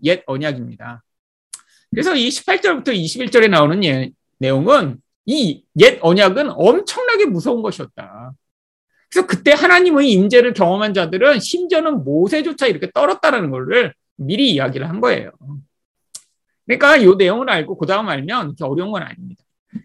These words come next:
근데 이십이 절부터는 뭘 이야기하냐면 우리는 예수 그리스도로 말미암아 새 언약의, 어, 은혜를 받은 자들이다라고 여태까지 설명했잖아요. 그러니까 모세는 이 옛 언약으로 말미암아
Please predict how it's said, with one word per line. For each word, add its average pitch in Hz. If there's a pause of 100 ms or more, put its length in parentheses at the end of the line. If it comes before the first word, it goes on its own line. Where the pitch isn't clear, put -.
근데 359
이십이 220
절부터는 226
뭘 170 (200)
이야기하냐면 147
우리는 262 (680)
예수 262
그리스도로 359
말미암아 151
새 -
언약의, 170 (260)
어, 120 (240)
은혜를 330
받은 214
자들이다라고 175
여태까지 151
설명했잖아요. 165 (1200)
그러니까 247
모세는 285 (600)
이 240
옛 202
언약으로 226
말미암아 156